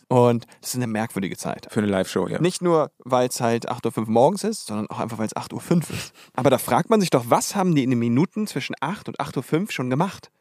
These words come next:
Speaker 1: Erstmal dachten wir, yay, wir fahren morgen früh um acht los. Dann haben wir also nochmal unseren Bassisten, das war damals Steven, angerufen und Steven gefragt, "Ey, wie sieht's aus?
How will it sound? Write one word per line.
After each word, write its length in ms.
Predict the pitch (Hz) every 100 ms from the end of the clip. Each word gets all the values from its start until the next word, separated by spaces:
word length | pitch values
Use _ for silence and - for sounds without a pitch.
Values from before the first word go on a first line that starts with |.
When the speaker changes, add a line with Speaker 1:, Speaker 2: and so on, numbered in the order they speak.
| _
Speaker 1:
Erstmal 520 | - 156 196 202 202 202
dachten 340 | - 156 - 147
wir, 280 | 139 135 -
yay, 400 | 127 127 139 180 - _
wir 80 | 123
fahren 220 | 139 139
morgen 200 | 117 120
früh 140 | -
um 100 | 123
acht 240 | - 131 -
los. 280 | 139 160 -
Dann 180 | 107
haben 160 | 113 120
wir 100 | 107
also 200 | 110 113
nochmal 240 | 113 110
unseren 200 | 104 107
Bassisten, 540 | 104 - 139 - 120 127 - -
das 100 | -
war 80 | 107
damals 480 | 104 110 104 - -
Steven, 380 | - 139 160 180
angerufen 540 | 139 143 143 135 147
und 260 | - 117 113
Steven 260 | - 131
gefragt, 220 | 123 131 -
"Ey, 200 | 165 127 - _
wie 80 | 170
sieht's 160 | 165 -
aus? 240 | 175